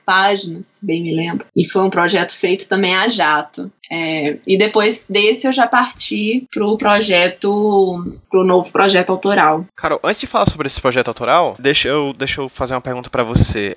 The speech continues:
Speaker 2: Você foi chamada pela onu pra participar desse trabalho, e você já foi chamada pra diversos outros trabalhos, inclusive pra outras marcas, empresas prof-, é, empresas particulares, et cetera.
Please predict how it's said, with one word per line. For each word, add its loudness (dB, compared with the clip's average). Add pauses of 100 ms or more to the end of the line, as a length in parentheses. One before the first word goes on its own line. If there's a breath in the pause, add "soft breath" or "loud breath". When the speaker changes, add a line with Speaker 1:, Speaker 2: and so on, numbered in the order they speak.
(100)
Speaker 2:
Você 0
foi 4
chamada 2
pela 2
onu -4
pra -8
participar -2
desse -4
trabalho, 0
e -10
você -4
já -2
foi -4
chamada 0
pra -2
diversos -2
outros -4
trabalhos, 0
inclusive -8
pra -2
outras -2
marcas, 0
empresas -2
prof-, -4
é, 0
empresas -6
particulares, 0
et -2
cetera. -4